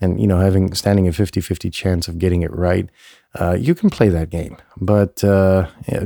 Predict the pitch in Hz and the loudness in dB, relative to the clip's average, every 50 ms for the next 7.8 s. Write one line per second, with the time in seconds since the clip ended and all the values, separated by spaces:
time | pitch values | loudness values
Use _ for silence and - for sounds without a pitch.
0 | 107 101 110 113 113 - 143 123 - 143 127 92 90 110 117 131 127 - - - | -2 -2 -2 -2 0 0 0 2 2 2 4 4 4 4 4 4 2 0 0 0
1 | 117 107 110 104 98 95 - - - - - - - - - 101 95 92 95 101 | 0 2 4 4 2 2 0 -4 -10 -12 -12 -12 -14 -8 -4 -2 0 0 0 -2
2 | - - 101 90 80 73 71 - 95 - - _ _ _ _ 95 92 95 101 - | -2 -2 -2 -2 -2 -4 -8 -10 -14 -16 -16 _ _ _ _ -4 -2 -2 -2 -4
3 | - 95 95 92 95 95 80 82 - - - - - _ - - - - - - | -6 -8 -8 -8 -8 -8 -10 -12 -14 -18 -18 -20 -20 _ -20 -20 -20 -20 -20 -20
4 | - _ _ - 101 104 104 - - 110 107 104 104 104 104 101 98 95 87 82 | -20 _ _ -2 0 0 -2 -2 0 2 4 4 4 6 4 4 4 2 0 -4
5 | - _ _ _ _ _ _ _ _ - 95 104 90 - - 165 185 - - 123 | -8 _ _ _ _ _ _ _ _ -4 -4 -4 -2 0 0 0 0 0 0 -2
6 | 101 85 80 80 - - - 98 87 101 98 95 101 104 - - - - 104 92 | -2 -2 -2 -4 -6 -8 -8 -2 0 0 2 2 0 -2 -2 -4 -8 -4 0 0
7 | 92 90 90 87 87 90 92 98 113 117 101 85 73 - - | 2 2 2 2 2 2 2 2 2 2 2 0 -2 -4 -8